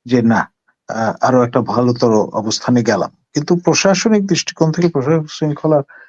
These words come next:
একজন ছাত্র হিসেবে আমি মনে করি একটা নিয়োগ দিয়ে সেটি কার্যকর না করতে পারাটা সেটি প্রশাসনের ব্যর্থতা,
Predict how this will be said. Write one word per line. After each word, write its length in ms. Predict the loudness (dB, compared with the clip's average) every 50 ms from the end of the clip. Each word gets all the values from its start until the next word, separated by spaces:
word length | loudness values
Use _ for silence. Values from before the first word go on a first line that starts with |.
| _ _ _
একজন 220 | -2 0 0 0 0
ছাত্র 320 | 0 -2 -4 0 0 -2
হিসেবে 360 | -2 0 -2 0 0 2 2
আমি 120 | 4 4 2
মনে 220 | 2 4 2 0
করি 240 | 2 0 0 2 2
একটা 300 | 0 -2 -4 -4 -4 -2
নিয়োগ 440 | 0 2 2 4 4 2 0 -2 -4 -12 -18 _ _ _
দিয়ে 320 | 2 4 4 4 4 2 -2 -6 _ _ _ _ _ _ _ _ _
সেটি 380 | -2 -2 0 2 2 0 0 0 _
কার্যকর 920 | 0 0 2 0 -2 0 0 0 0 0 -2 _ 2 2 4 4 2 -2 -6 _ _ _ _ _ _ _ _ _ _ _ -6
না 320 | -2 0 2 2 2 2
করতে 360 | 0 -2 -2 -2 0 -2 -2
পারাটা 540 | 0 0 0 2 2 2 2 0 0 -2 -4 -8 _ _ _ _ _ _
সেটি 340 | -2 0 0 2 2 2 0
প্রশাসনের 640 | 2 0 0 2 2 0 0 0 0 0 0 0
ব্যর্থতা, 580 | 2 0 -2 -4 -2 -4 -4 -2 0 -2 -2